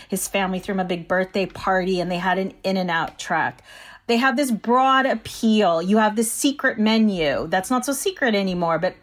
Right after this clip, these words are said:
there was this initiation rite where people would tell people about In-N-Out and take them there, tell them about the secret menu. You felt like you were part of, you know, an insider secret. It was the quintessential, it still is the quintessential Southern California brand. You have this broad appeal from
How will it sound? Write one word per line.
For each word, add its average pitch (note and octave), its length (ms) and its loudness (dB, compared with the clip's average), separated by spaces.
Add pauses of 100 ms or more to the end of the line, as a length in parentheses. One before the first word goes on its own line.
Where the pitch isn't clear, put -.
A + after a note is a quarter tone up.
there C#4 100 2
was C#4 100 4
this D#4+ 180 -2
initiation D#4+ 720 0
rite F#3 220 0
where F#3 100 -4
people A3 300 -2
would G3+ 160 -2
tell G#3+ 220 -2
people F#3+ 380 -4
about F3+ 300 0
In-N-Out F3 580 -2 (280)
and F#3+ 120 -2
take G3+ 300 -2
them F#3+ 160 0
there, E3+ 460 2
tell F3 240 0
them F#3 120 0
about F3 380 -2
the F3 320 2
secret - 420 -2
menu. F#3+ 480 0 (280)
You G3 100 0
felt - 300 0
like G#3 240 -2
you G#3 80 0
were G3 100 0
part F#3 320 -2
of, F3+ 300 -2 (100)
you G#3+ 140 2
know, F#3 80 0
an G#3 160 -2
insider G#3 1120 4
secret. - 640 -2 (360)
It D#4 180 0
was D4 160 0
the C#4+ 100 0
quintessential, A#3 840 0
it G#3 120 -2
still B3 220 -2
is B3 140 0
the A3+ 100 -4
quintessential G3+ 960 -2
Southern F#3 420 -2
California E3+ 760 -4
brand. E3+ 560 -2
You G#3+ 100 0
have B3 180 0
this A#3+ 100 -2
broad G#3+ 300 0
appeal G#3+ 460 0
from F#3 320 -4